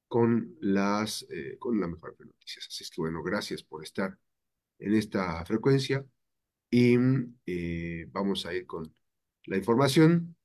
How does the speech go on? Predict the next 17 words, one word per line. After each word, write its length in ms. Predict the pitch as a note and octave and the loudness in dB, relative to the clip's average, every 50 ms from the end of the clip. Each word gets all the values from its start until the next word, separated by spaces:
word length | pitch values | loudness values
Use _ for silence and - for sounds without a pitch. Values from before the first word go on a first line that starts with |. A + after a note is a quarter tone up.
| _ _ _ _ _ _ _ _ _ _ _ _ _ _ _ - | _ _ _ _ _ _ _ _ _ _ _ _ _ _ _ -10
de 200 | - - G#2 G2+ | -6 -4 -4 -4
esta 580 | - - - G2 F2 D#2+ C2 B1 - - - _ _ _ | -4 -4 -4 -4 -2 -2 -4 -4 -6 -10 -14 _ _ _
mañana. 440 | E2 E2+ F2 E2+ E2+ E2 D#2 - - _ _ _ _ _ - - - - - _ _ - | -10 -8 -6 -6 -6 -6 -6 -8 -12 _ _ _ _ _ -20 -20 -20 -20 -20 _ _ -2
Gracias 380 | - B2 C#3 C#3 C3+ C3+ B2 | 2 2 4 4 4 2 2
a 60 | B2+ | 2
Romualdo 320 | A#2 A2+ A#2 B2 B2 B2 A#2+ | 2 4 4 4 6 6 6
García. 260 | A#2+ A#2+ A#2+ D3 C#3 | 4 4 4 4 2
Romualdo, 360 | C3+ C3 C3+ D3+ D3+ D3 C#3+ | 2 2 2 4 4 4 2
¿cómo 120 | C#3+ C#3+ C3+ | -2 -6 -4
estás? 480 | C3+ - E3 D#3 - - - - - _ _ _ _ _ _ | 0 2 2 2 0 -6 -14 -16 -18 _ _ _ _ _ _
Maestro, 320 | - D3 D3+ - C3 C#3+ C#3+ | 0 2 2 2 4 4 4
buenos 180 | D3 C#3+ C3+ | 4 6 6
días, 180 | B2+ D3+ D3 C3+ | 6 6 6 4
estricto 300 | C3+ C3 D3+ C#3+ - D3+ | 2 0 -2 0 2 4
derecho. 500 | C3+ C3+ D3 D3+ C#3+ D#3+ E3+ F3+ - _ _ _ _ _ _ _ _ | 4 4 4 4 2 2 0 0 -2 _ _ _ _ _ _ _ _
Esta 280 | - A#2+ B2+ C3 D3 C3 | -2 -2 0 2 2 2
mañana, 540 | A#2+ C3 C3+ D#3+ E3+ E3+ F3 F3 F3 G3 | 4 4 6 6 8 8 6 6 4 0